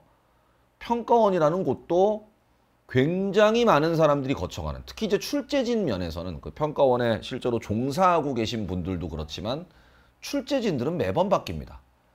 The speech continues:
그리고 사람이 하는 일이다 보니까 자기의 어떤 관점 또는, 어, 이전에 내려오던 어떤 평가 스타일, 지침, 그 다음에 그 안에서의 또 여러 사람들이 모여-, 모여서 협의하는 과정, 검토하는 과정,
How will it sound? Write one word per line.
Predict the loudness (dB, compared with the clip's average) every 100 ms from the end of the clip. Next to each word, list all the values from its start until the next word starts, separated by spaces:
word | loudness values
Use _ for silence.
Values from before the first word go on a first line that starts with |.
| _ _ _ _
그리고 | -8 -6
사람이 | 0 2 4 2
하는 | 0 -2 -4
일이다 | -2 -2
보니까 | -2 -4 0 2 2 0
자기의 | -10 -6 0 0
어떤 | 0 -4 -8
관점 | -8 -8 -8 -8 -2 0 0 -6 -12 _ _ _ _ _
또는, | -4 -2 -2 -6 -14 _ _ _
어, | -6 -6 -2
이전에 | 0 2 6 6 6
내려오던 | 2 2 2 4 2 2
어떤 | -2 -4 -6
평가 | -6 -8 -2 -4
스타일, | -4 -4 0 2 2 0 -4 -12 _ -8
지침, | -6 -6 _ -4 -2 -2 -2 -8 -14 _ _ _ _ _ _
그 | 2
다음에 | 4 4 2
그 | 2
안에서의 | 2 2 0 2 2
또 | 0
여러 | -2 0 0
사람들이 | 0 -2 -2
모여-, | -2 -2 -4 -4
모여서 | -2 0 0 -2
협의하는 | -6 -2 0 0 -2
과정, | -6 -6 -2 -2 -2 -4
검토하는 | -4 -2 0 0 0
과정, | -6 -6 -4 -4 -4